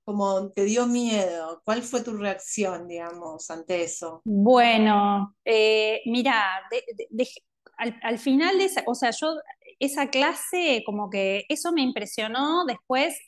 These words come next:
Speaker 2: también me impresionó el, el mantra de inicio, o sea, todo era como diferente y todo era como... Eh, se-, si te podría decir una palabra, como algo medio extravagante,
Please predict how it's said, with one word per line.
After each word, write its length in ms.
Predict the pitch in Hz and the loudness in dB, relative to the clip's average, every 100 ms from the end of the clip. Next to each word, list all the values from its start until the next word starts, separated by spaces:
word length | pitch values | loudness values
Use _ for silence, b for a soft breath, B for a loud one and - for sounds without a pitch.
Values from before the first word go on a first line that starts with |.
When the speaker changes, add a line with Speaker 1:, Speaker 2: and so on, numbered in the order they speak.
| - | -8
Speaker 2:
también 340 | 190 202 233 | -4 -2 2
me 60 | 262 | 2
impresionó 840 | 247 202 196 185 196 214 233 254 - | 0 -4 -6 -4 -2 0 2 0 0
el, 260 | 185 185 180 | -2 -2 -2
el 320 | 185 185 180 | -4 -4 -2
mantra 380 | 190 208 208 202 | -2 -2 0 2
de 80 | 190 | 2
inicio, 720 | 208 247 277 - 277 302 370 | 2 4 4 2 2 2 2
o 60 | - | 0
sea, 220 | 220 190 | -4 -2
todo 280 | 294 339 370 | -2 0 0
era 280 | 330 320 294 | -2 -4 -4
como 220 | 240 208 | -6 -4
diferente 720 | 202 196 185 202 233 226 226 | -6 -6 -6 -4 -4 -6 -4
y 140 | 277 277 | -6 -4
todo 280 | 214 220 214 | -4 -2 -2
era 200 | 214 240 240 | 0 -2 -2
como... 500 | 196 185 175 - - b b b b b b _ - | -6 -4 -6 -8 -12 b b b b b b _ -4
Eh, 580 | 180 170 165 160 160 - _ _ _ - | 0 2 2 0 -4 -10 _ _ _ -14
se-, 280 | - - - _ | -6 -6 -8 _
si 220 | - 196 | -2 0
te 100 | 202 | 2
podría 320 | 196 202 240 | 6 6 8
decir 200 | 262 262 | 6 4
una 160 | 262 254 | 2 2
palabra, 500 | 254 190 220 254 262 | 2 2 2 2 -2
como 240 | 202 196 208 | -4 -6 -4
algo 400 | 226 254 254 254 | -2 0 -2 -2
medio 380 | 233 254 262 240 220 202 - | -6 -6 -4 -2 -2 -4 -6
extravagante, 1300 | 208 - - 208 190 185 202 214 202 185 175 - | -10 -8 -2 2 2 2 2 0 0 -2 -6 -8